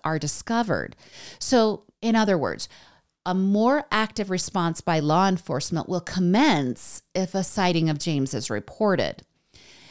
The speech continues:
They also said that investigators would be less visible because they fear that the threat of seeing law enforcement could push James further away and into areas he's not so familiar with.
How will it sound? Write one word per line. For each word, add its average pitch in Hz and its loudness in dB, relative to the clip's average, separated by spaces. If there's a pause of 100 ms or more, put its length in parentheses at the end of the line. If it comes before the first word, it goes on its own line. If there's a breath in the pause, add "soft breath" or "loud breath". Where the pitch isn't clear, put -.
(220 loud breath)
They 269 6
also 392 2
said 180 0
that 170 -2
investigators 226 0
would 185 -4
be 180 -2
less 175 0
visible 151 -2 (440 soft breath)
because 202 -2 (160)
they 254 2
fear 247 0
that 170 0
the 170 0
threat 185 0
of 156 -2 (100)
seeing 254 6
law 269 6
enforcement 277 -2 (320 loud breath)
could 220 -2
push 202 -2
James 165 -2
further 202 -2
away 185 2
and 175 2
into 175 0
areas 165 0
he's 170 -6
not 165 -2
so 156 -2
familiar 131 -2
with. - -10